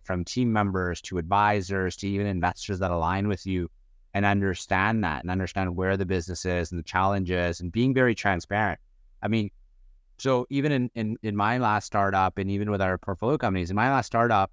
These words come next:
I sent updates to my investors every week, you know, and I would write and ask for help specifically on, you know, "I want intros to X Y Z. I need help in this area and I need help in this area." There's no problem asking for help or sharing what challenges you're having.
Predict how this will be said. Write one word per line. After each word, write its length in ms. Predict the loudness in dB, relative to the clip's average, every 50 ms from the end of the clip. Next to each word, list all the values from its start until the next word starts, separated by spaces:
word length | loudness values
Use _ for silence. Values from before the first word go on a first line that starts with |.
| _ -4
I 80 | -4 -2
sent 200 | -2 -2 -4 -2 -2
updates 440 | -4 -4 _ 0 -2 -2 -2 -2 -6
to 80 | -4 0
my 140 | 0 2 2
investors 600 | 2 2 0 0 -2 -2 -2 -2 -2 -2 -2 -4 -4
every 240 | -2 0 0 0 0
week, 260 | 0 0 -2 -2 -2 _ _ _ _ _ _
you 140 | -6 -4 -2
know, 220 | 0 0 0 0
and 140 | -2 0 0
I 80 | 0 0
would 140 | 0 0 2
write 320 | 4 4 4 4 2 -4 _ -6
and 140 | -4 -4 -2
ask 320 | -2 -2 -2 -2 -4 -8 -6
for 140 | -4 -2
help 300 | 2 4 4 4 4 0
specifically 680 | -6 -8 -8 -6 -2 -2 -2 -2 -2 -4 -2 0 0 2
on, 240 | 2 2 0 -2 -4 _ _ _ _ _ -8
you 80 | -4 -2
know, 140 | -2 -2 -2 -2
"I 160 | -2 0 0
want 240 | 0 0 -2 -2 -2
intros 460 | -4 -4 -4 0 0 2 2 0 0
to 120 | 0 0
X 220 | 0 0 0 -2 -2
Y 180 | 0 2 2
Z. 320 | 2 0 0 -2 0 0 0
I 160 | 0 0 2
need 180 | 2 2 0 0
help 280 | 0 0 0 0 0
in 100 | -2 0
this 240 | 0 -2 -2 -4 -6 -2
area 360 | 0 0 2 2 0 0 -2
and 100 | -2 -2
I 100 | -2 0
need 180 | 0 0 0 2
help 180 | 0 0 0
in 60 | 0
this 180 | -4 -2 -2 -2
area." 120 | -2 -2
There's 200 | -2 -2 -4 -2
no 140 | 0 0 0
problem 580 | 0 0 2 2 4 4 4 2 0 -2 -4 -6 _ _ _ -20 -20 _ _ _ -2
asking 400 | 2 2 2 2 0 -2 -2 -2
for 140 | 0 -2 -2
help 320 | 0 2 4 4 4 2 -2 -6
or 100 | -8 -6
sharing 480 | -6 -6 -4 -2 0 2 2 2 0 0
what 160 | -2 -4 -6
challenges 560 | -2 0 2 2 2 2 0 0 -2 -4 -4
you're 120 | -4 -4 -2
having. 440 | 0 0 0 0 0 -2 -4 -8